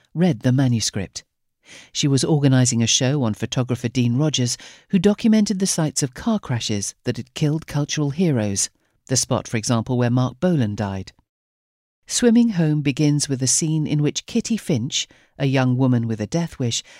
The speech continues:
perilously drives an older poet, with whom she believes she has a telepathic connection,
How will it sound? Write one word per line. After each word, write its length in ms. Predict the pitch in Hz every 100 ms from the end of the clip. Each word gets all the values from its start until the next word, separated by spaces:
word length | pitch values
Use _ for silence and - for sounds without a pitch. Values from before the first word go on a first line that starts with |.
| -
perilously 580 | - 190 180 180 - 180
drives 460 | 165 160 143 143 -
an 100 | 131
older 280 | 160 165 156
poet, 480 | - 202 120 - - _ _
with 140 | 139 131
whom 160 | 131
she 120 | 117
believes 380 | 117 117 117 110
she 120 | -
has 180 | 113 113
a 40 | 104
telepathic 640 | - 131 120 135 123 113
connection, 560 | 135 165 - - 120